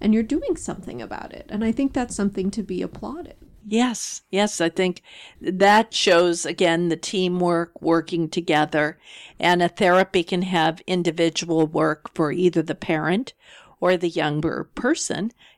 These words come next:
Speaker 2: and the family work where you discuss things, talk about the house, how it's going, expectations for the future.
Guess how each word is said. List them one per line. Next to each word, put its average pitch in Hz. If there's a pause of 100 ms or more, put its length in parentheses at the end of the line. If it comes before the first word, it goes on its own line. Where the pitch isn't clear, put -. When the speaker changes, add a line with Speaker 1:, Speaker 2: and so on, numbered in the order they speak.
(120)
Speaker 2:
and 262
the 240
family 277
work 156
where 180
you 175
discuss 170
things, 170
talk 160
about 175
the 165
house, 175
how -
it's -
going, 170 (440)
expectations 175
for 170
the 170
future. 175